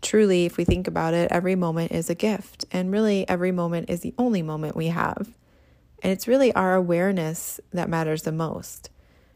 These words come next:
To being able to look around the dinner table and being like, "Wow, look at all these beautiful people."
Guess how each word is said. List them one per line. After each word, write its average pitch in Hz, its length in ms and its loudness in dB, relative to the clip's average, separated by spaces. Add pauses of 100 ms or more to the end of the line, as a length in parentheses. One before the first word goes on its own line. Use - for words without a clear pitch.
(140)
To - 60 -16
being 185 180 4
able 180 180 4
to 190 100 0
look 175 220 2
around 165 320 4
the 165 80 0
dinner 165 260 0
table 160 380 0
and 160 140 -2
being 156 160 0
like, 156 320 -4
"Wow, 185 540 -2 (180)
look 190 160 0
at 196 60 2
all 190 80 4
these 185 140 2
beautiful 175 380 0
people." - 640 -2